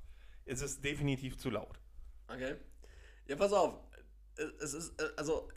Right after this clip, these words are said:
Speaker 2: je mehr ich jetzt wieder darüber nachdenke und es dir erzählen will, desto verrückter ist es für mich. Und zwar, ich stand genau an dieser Stelle, an dieser Gegensprechanlage und
Speaker 1: Mhm.
Speaker 2: hab meine Bestellung aufgegeben. Mein, meine Fritten.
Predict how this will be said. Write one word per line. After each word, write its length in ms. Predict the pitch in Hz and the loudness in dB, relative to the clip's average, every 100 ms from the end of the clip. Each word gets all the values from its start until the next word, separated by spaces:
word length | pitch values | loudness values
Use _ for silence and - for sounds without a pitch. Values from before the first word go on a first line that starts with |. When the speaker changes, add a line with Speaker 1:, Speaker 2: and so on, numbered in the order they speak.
| - - | -12 -8
Speaker 2:
je 160 | 123 156 | 0 4
mehr 200 | 170 196 | 6 6
ich 100 | 190 | 4
jetzt 200 | 190 165 | 2 2
wieder 140 | 185 | 4
darüber 260 | 170 156 151 | 6 6 6
nachdenke 480 | 143 - 143 143 147 | 6 4 4 4 4
und 80 | |
es 100 | 131 131 | 2 2
dir 60 | |
erzählen 440 | 127 - 156 147 120 | 2 4 4 6 6
will, 140 | 143 | 4
desto 320 | 135 131 139 | 4 2 2
verrückter 460 | - - 127 156 147 - - | 0 0 0 0 0 -2 -6
ist 140 | 143 131 | -2 -2
es 120 | 113 | -2
für 80 | 107 | -2
mich. 160 | 101 107 | -4 -4
Und 80 | 107 | 0
zwar, 280 | 147 156 - - - - - | 2 2 0 -14 -14 -14 -6
ich 160 | 127 | -2
stand 380 | - 165 226 - | 6 6 6 2
genau 260 | 143 165 180 | 4 6 8
an 80 | 175 | 6
dieser 200 | 160 160 | 6 4
Stelle, 300 | - 147 120 | 6 6 6
an 100 | 120 | 4
dieser 160 | 135 | 4
Gegensprechanlage 800 | 120 151 143 - 110 104 107 113 135 | 4 2 0 -2 -4 -2 0 4 6
und 60 | |
Speaker 1:
Mhm. 40 | 156 | 6
Speaker 2:
hab 100 | 208 | 6
meine 140 | 143 | 4
Bestellung 440 | 127 - 160 131 | 4 4 6 4
aufgegeben. 680 | 85 104 - 101 95 98 95 - - - - - - - - - - - | 2 -2 -2 -6 -6 -6 -8 -12 -18 -18 -20 -20 -20 -12 -10 -10 -12 -8
Mein, 260 | - 127 123 | 0 2 4
meine 180 | 127 131 | 6 4
Fritten. 460 | - 156 160 113 | 4 2 2 -2